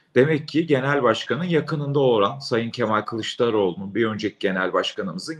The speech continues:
yakınında olan bir insan. Yani, e, ben üzülüyorum açıkçası. O görüntülerin, e, izlediğim zaman o görüntüleri, e, sızmasına da, oradaki yakışıksız ortama da bağırarak bizim genel başkanımıza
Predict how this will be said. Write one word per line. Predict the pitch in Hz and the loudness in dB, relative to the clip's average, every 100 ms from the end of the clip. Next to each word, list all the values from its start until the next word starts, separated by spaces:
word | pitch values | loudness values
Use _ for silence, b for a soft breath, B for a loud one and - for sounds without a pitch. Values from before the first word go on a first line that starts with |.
| 131 | 2
yakınında | 127 139 156 143 143 | 2 4 2 2 4
olan | 131 95 190 - B B B | 6 6 0 -6 B B B
bir | 190 190 | 2 4
insan. | 185 170 190 127 - B B 139 | 4 2 2 2 -4 B B 2
Yani, | 160 180 160 - b b - | 4 4 0 -8 b b -4
e, | 123 131 131 127 | 0 0 0 0
ben | 180 175 | 0 0
üzülüyorum | 160 180 202 139 95 | -2 -2 -2 -2 -4
açıkçası. | 95 - - 98 - | -6 -10 -6 -6 -2
O | 135 | -2
görüntülerin, | 139 139 143 - 131 139 143 139 b b b - | 2 0 0 -2 2 2 2 -4 b b b 0
e, | 110 110 | 2 2
izlediğim | - 120 120 139 160 170 | 0 -2 4 6 6 4
zaman | 151 110 107 | 2 2 2
o | 107 | 4
görüntüleri, | 107 107 104 - 95 92 95 - b b _ | 4 4 2 -2 2 2 2 -6 b b _
e, | 107 110 110 113 110 85 | 0 2 4 2 0 -4
sızmasına | - 160 139 143 143 - 135 127 | -4 -4 -2 -2 -2 0 2 6
da, | 98 98 B B _ | 6 6 B B _
oradaki | 135 151 160 156 135 | 6 6 4 4 4
yakışıksız | 131 - 147 - 135 127 | 4 2 -4 -6 -2 4
ortama | 120 - 147 139 127 | 4 4 -2 2 4
da | 98 85 - b _ | 2 0 -12 b _
bağırarak | 110 139 160 165 151 123 - | 4 6 6 4 2 -2 -6
bizim | 117 135 143 | -10 -8 -2
genel | 127 135 147 | -2 0 -2
başkanımıza | 120 113 - 113 107 104 131 139 | -2 -2 -6 -8 -8 -8 -6 -8